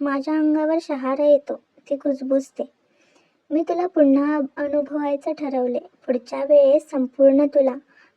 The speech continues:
एका वेगळ्या पातळीवर." "माझं शरीर थरथरतंय आदित्य,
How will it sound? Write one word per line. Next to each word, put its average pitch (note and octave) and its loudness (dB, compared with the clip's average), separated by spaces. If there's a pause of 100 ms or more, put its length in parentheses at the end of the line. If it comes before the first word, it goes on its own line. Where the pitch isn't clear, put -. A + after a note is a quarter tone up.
एका D#4+ 0
वेगळ्या D4+ -2
पातळीवर." C#4 0 (720)
"माझं B3 -6
शरीर D4 4
थरथरतंय D4 -2
आदित्य, B3+ -6